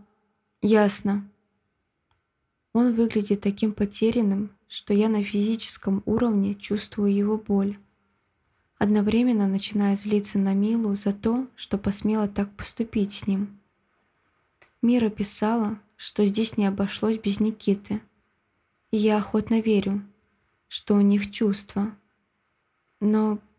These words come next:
блин, зачем с Майклом нужно было доводить дело до свадьбы? Как вообще между Майклом и Никитой можно было предпочесть второго?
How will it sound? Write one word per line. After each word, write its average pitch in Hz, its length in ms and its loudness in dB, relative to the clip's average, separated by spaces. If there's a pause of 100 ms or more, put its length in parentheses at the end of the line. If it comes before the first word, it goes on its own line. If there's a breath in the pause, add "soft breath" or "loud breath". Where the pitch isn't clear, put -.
блин, 208 580 2 (760)
зачем 226 460 2
с - 160 -8
Майклом 220 480 0
нужно 202 260 0
было 208 280 0
доводить 208 520 -2
дело 214 340 0
до 196 140 -2
свадьбы? 202 680 -4 (1400)
Как 247 360 -2
вообще 208 380 0
между 208 380 0
Майклом 220 540 0
и - 20 2
Никитой 202 560 -2
можно 202 340 0
было 202 240 0
предпочесть 202 760 -4
второго? 208 680 -2